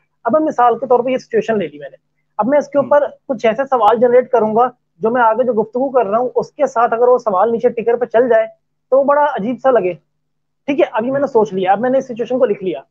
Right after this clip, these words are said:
Speaker 1: अब बाद में मैं इसके ऊपर सोचूंगा यार कि मैंने इसको क्या करना है,
Speaker 2: हम्म।
Speaker 1: समझ रहे हैं? तो ये आपको जो भी situation आप गुजार रहे हैं उसको note करें पहले तो, फिर उसके बाद आप उसके ऊपर skill set बनाएं और वो लिखें। मिसाल के तौर पर मैं अगर यहाँ पे बात कर रहा होता, अ,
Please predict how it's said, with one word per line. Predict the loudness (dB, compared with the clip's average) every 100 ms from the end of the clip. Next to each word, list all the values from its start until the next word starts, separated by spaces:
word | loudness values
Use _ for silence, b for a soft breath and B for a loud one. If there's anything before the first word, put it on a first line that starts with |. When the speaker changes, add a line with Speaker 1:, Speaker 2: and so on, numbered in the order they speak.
| -12
Speaker 1:
अब | -4
बाद | -2 -2
में |
मैं | -6
इसके | -4 -2
ऊपर | -2
सोचूंगा | -2 -4 0 2
यार | 0
कि | -2
मैंने | -8 -8
इसको | -8
क्या | -6 -6
करना | -6 -14 -20
है, | _ _ _ _ _ _ _ _ _ _
Speaker 2:
हम्म। | -20
Speaker 1:
समझ | -6 2 6
रहे | 6
हैं? | 4
तो | 0 0
ये | 4
आपको | 2 2 _ -4 -4 -4 -2
जो | 0 0
भी | -2
situation | -6 0 0 2 0
आप | 0
गुजार | 0 -2 0 -2
रहे | -2
हैं | -4
उसको | -6 -2 2
note | 2 2
करें | 0 0
पहले | -2 -6 -10
तो, | -14 _ _ _ 0
फिर |
उसके | 0 2
बाद | 2 4
आप | 2 0
उसके | -6 -2
ऊपर | -2 -2
skill | 0 -2 0
set | 0
बनाएं | 0 -2 -2 -4 -2
और | 2 4
वो | 4
लिखें। | 2 0
मिसाल | -2 -2 0
के | 2
तौर | 0
पर | 0
मैं | 0
अगर | 0 2
यहाँ | 0
पे | 0
बात | 0 0 2
कर | 0
रहा | 2
होता, | 2 2 -2 -4 b _ _ _
अ, | -6 -4 -2